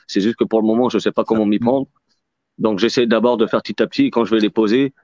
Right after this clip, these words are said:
Speaker 1: c'est des choses que moi, je vais
Speaker 2: Ouais.
Speaker 1: pouvoir vous, vous retransmettre derrière pour que vous puissiez le faire de votre côté.
Speaker 2: Faudrait trouver des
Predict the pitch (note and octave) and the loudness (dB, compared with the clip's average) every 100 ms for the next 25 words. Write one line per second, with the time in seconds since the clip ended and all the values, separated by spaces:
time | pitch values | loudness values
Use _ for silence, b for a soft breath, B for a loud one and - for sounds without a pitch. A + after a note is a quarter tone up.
0 | _ - G2 G2 - A#2+ A#2 A2 A2 G2 | _ -4 0 0 0 0 0 0 0 0
1 | A2 A2 G#2 F#2+ F2+ F#2 A2 B2 - B2 | 2 2 2 0 0 0 0 0 -2 -4
2 | - A#2 G2+ G#2 G2+ A#2+ - G2 G2+ F#2 | 0 -2 0 0 0 0 0 0 0 -4
3 | B2+ - G#2+ C3 A2 G#2 G2+ F#2 F#2+ - | -4 -2 0 0 0 0 0 -2 -2 -6
4 | _ _ _ b b b b b _ _ | _ _ _ b b b b b _ _
5 | _ _ _ _ _ - _ _ _ C#3+ | _ _ _ _ _ -20 _ _ _ -4
6 | C3 D#3 D3+ D3 D3 E3 C3 | 0 -2 -2 -4 -4 -4 -4